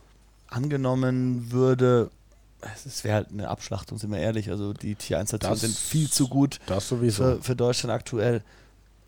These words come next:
Speaker 1: Ich denke aber, es passt einfach nicht in den Kalender. Vor allem im professionellen Rugby sprechen immer über Player Welfare. Die Spieler dürfen nicht zu viel spielen, weil es ist eben nicht nur das Spiel, sondern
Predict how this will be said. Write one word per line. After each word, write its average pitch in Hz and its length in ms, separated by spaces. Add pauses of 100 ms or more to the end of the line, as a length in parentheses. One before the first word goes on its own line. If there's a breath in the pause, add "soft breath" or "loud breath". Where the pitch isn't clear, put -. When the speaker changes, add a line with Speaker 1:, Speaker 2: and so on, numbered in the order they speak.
(120)
Speaker 1:
Ich - 120
denke 156 200
aber, 131 80
es 123 60
passt - 240
einfach 135 220
nicht 127 180
in 123 80
den 117 100
Kalender. 120 440
Vor - 200
allem 135 200
im 123 160
professionellen 127 760
Rugby 113 320 (220 loud breath)
sprechen - 400
immer 143 200
über 127 140
Player 135 400
Welfare. 127 440
Die 120 120
Spieler 143 520 (400 loud breath)
dürfen 147 360
nicht 139 320
zu 139 140
viel 156 400
spielen, 143 420
weil 131 140
es 127 100
ist 127 120
eben 143 160
nicht 156 220
nur 139 140
das 113 120
Spiel, 120 260
sondern 123 300